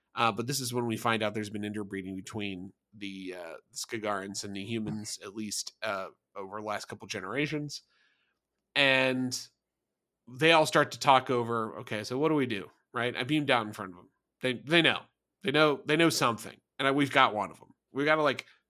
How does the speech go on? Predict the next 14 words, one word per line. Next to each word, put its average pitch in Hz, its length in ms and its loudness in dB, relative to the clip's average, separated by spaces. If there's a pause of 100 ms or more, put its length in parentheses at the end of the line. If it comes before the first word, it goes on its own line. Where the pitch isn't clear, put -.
(240)
tie 143 220 12
this 147 200 2
up, 127 260 2 (140)
and 127 100 -2
then 123 120 -2
we 135 80 0
need 127 200 -2
to 123 340 -2 (140)
get 127 180 -2
the 120 60 -12
fuck 120 220 -2
outta 127 200 6
here 107 220 -2
because 107 460 -4